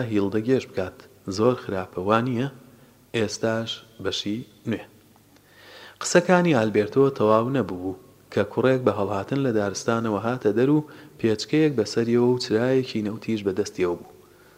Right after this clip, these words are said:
سۆفیا قۆڵی ئالبێرتۆی گرت و پرسیاری کرد، «ئەمە کێ؟» کوڕەکە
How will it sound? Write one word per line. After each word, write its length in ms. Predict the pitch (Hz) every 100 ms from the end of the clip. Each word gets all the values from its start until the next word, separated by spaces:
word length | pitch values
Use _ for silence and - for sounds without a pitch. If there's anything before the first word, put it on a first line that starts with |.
| -
سۆفیا 460 | - 98 - 107 117 120
قۆڵی 320 | 143 147 127
ئالبێرتۆی 600 | 107 104 101 95 104 95
گرت 200 | 104 131 147
و 120 | 143
پرسیاری 500 | 98 - 104 95 90 -
کرد، 240 | 107 107 -
«ئەمە 240 | 98 95 104 -
کێ؟» 200 | - - - - _ _ - _ - - - -
کوڕەکە 400 | 185 185 175 170